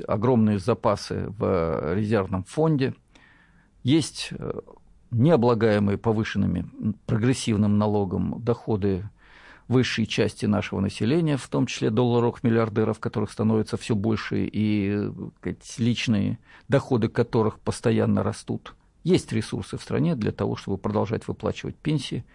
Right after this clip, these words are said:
возможно, стру-, реструктурировать, словечко тоже сегодня стало почти неприличным, э, систему платежей. Возможно, сделав так, чтобы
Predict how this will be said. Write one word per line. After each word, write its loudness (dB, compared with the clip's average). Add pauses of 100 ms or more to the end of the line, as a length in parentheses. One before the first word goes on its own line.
(280)
возможно, 4
стру-, -6
реструктурировать, 0
словечко -2
тоже -2
сегодня -4
стало -4
почти -8 (500)
неприличным, 2 (280)
э, 0
систему 0
платежей. -6
Возможно, 2
сделав 0
так, 0
чтобы -2